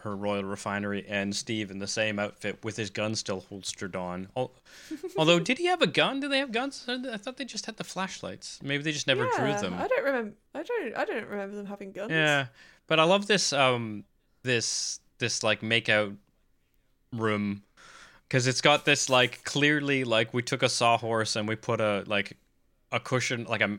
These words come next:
Speaker 1: small camping mattress on it, covered in, like, pink cloth,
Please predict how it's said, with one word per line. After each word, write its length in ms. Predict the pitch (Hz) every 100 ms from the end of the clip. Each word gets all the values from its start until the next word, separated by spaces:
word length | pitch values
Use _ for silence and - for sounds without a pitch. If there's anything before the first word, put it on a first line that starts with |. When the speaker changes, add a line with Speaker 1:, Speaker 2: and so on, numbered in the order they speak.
| 101
Speaker 1:
small 520 | - 113 110 113 113
camping 340 | 113 113 120
mattress 360 | 117 117 120 117
on 160 | 117 117
it, 120 | 110
covered 300 | 117 113 110
in, 160 | 113 107
like, 280 | 107 104 - _ _ _ _ _ _
pink 280 | 131 120 117 _ _
cloth, 540 | - 123 131 127 -